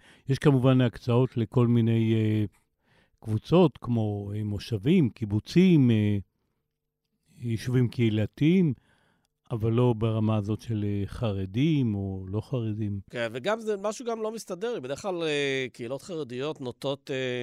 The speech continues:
Speaker 2: להתגורר בריכוזים של הקהילות החרדיות. הן לא רוצות להיכנס לתוך, אה, שכונות, אה, מאוד מאוד חילוניות, שיש פעם מסחר פתוח וכולי. אה,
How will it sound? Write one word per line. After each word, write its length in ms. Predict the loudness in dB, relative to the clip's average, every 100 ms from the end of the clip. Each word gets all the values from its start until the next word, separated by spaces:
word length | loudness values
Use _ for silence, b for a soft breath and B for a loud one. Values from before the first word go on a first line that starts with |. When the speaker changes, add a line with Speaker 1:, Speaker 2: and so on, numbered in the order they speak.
| -6
Speaker 2:
להתגורר 880 | -8 -10 -12 -8 -8 -4 -2 -2 -4 -10 b b b b b
בריכוזים 840 | -8 -6 -6 -8 -8 -4 -2 -2 -4
של 260 | -4 -2
הקהילות 420 | -2 -4 -6 -6
החרדיות. 680 | -10 -12 -12 -8 -8 -8 -8
הן 120 | -12 -8
לא 220 | -4 -4
רוצות 320 | -4 -6 -8
להיכנס 500 | -8 -8 -6 -6 -6
לתוך, 400 | -10 -10 -10 -8
אה, 140 | -8 -8
שכונות, 680 | -10 -12 -6 -6 -6 -8
אה, 220 | -8 -6 -6
מאוד 280 | -6 -6 -4
מאוד 200 | -8 -8
חילוניות, 920 | -10 -8 -8 -6 -2 0 0 -2 -4
שיש 240 | -10 -14
פעם 200 | -10 -12 -12 b b b b
מסחר 320 | -12 -4 -2 -2
פתוח 500 | -4 -8 -4 -4 -6
וכולי. 580 | -14 -12 -6 -2 -2 -4 b b b _
אה, 560 | -4 0 0 0 0